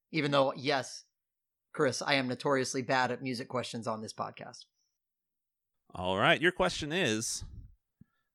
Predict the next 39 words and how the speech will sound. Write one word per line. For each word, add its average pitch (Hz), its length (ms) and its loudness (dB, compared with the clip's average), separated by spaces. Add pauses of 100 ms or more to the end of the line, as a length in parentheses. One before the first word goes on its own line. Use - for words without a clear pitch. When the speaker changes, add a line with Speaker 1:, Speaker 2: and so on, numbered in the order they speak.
(120)
Speaker 2:
"The - 80 -2
Quiet 220 420 6
Beetle 127 280 4
would 120 160 0
be 127 80 -2
proud. 95 500 0 (720)
Prior 214 320 4
to - 120 -4
owning, 165 400 -4 (100)
prior 220 220 4
to 202 80 -2
being 160 220 0
owned 135 260 2
by 107 120 4
Scientology, 110 920 0
Keith 233 260 -6
Richards 139 460 -2
recalls 123 360 -2
waking 175 300 -2
up 160 160 0
in 139 60 -2
the 123 60 -2
middle 143 220 0
of 190 80 -4
the 185 60 -10
night 147 300 -2
and 104 180 -6
pinning 139 300 -2
the 113 80 -2
hook 214 340 -2
and 139 200 -4
riff 156 280 2 (440)
to 139 80 2
satisfaction 151 800 0
in 123 180 -4
what 156 240 -2
Clearwater, 147 460 2
Florida 107 420 0
hotel?" 110 520 0